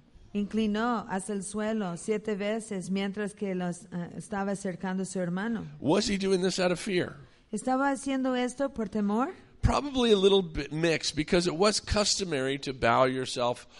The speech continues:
Speaker 2: before someone that you were trying to honor.
Speaker 1: Probablemente eran las dos cosas, porque era costumbre inclinar a, a, ade-, a, adelante de una persona para darle honor.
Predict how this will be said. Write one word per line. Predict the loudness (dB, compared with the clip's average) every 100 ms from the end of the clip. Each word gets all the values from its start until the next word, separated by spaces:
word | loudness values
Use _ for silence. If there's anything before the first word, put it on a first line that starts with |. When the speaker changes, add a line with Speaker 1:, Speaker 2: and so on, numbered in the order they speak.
| -20 -8
Speaker 2:
before | -6 2 4 6 4
someone | 0 0 0 0
that | -2 0
you | 0
were |
trying | 0 -2 -2
to | -2
honor. | 0 0 0 -4 -8 -20 -20 -20 -10
Speaker 1:
Probablemente | -4 -2 0 0 0 0 0 -2
eran | -2 -2
las | -2 -2
dos | -2 -4
cosas, | -4 -4 -4 -4 -6
porque | -4 -4 -2 -4
era | -2 -2 -2 -4
costumbre | -2 -2 -2 -6 -6 -4 -4 -4 -6 -10 -20 -20 -4
inclinar | -2 0 0 0 0 -2 -2 -4 -8 -10
a, | -6 -6 -10 -10 -8 -4
a, |
ade-, | -2 -4 -10 -12
a, | -10 -10 -4
adelante | 0 0 0 -2 0
de |
una | 0 -2
persona | -2 -6 -2 -2 -2 -2
para | -4 -2 -2
darle | -2 -2 -2
honor. | -2 0 -2 -4